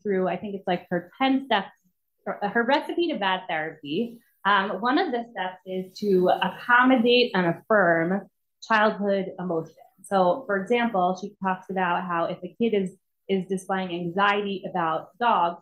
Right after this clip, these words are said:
for example, a fear about dogs, a fear about public speaking, a way to do bad therapy is to affirm, accommodate, validate that feeling.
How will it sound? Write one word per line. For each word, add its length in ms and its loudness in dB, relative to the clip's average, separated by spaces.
for 80 -20
example, 360 -10
a 120 -8
fear 120 -2
about 260 2
dogs, 340 2
a 80 -18
fear 160 -10
about 260 -2
public 300 -2
speaking, 640 0
a 60 -4
way 260 -2
to 140 -10
do 140 -6
bad 380 2
therapy 760 -6
is 360 0
to 280 0
affirm, 720 -4
accommodate, 880 -2
validate 640 2
that 160 -8
feeling. 520 -4